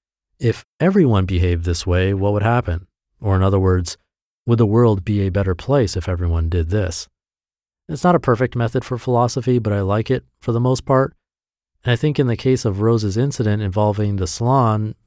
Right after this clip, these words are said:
yeah, probably the world could be better off by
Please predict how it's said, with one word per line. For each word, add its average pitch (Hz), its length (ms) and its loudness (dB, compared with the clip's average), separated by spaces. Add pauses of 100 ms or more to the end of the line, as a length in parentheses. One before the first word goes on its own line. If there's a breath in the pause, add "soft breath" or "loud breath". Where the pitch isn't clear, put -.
(140)
yeah, 151 340 -2 (120)
probably 156 600 -2
the 139 100 2
world 131 340 2
could 147 300 -2
be 139 140 -2
better 131 300 2
off 113 320 0
by 98 340 -2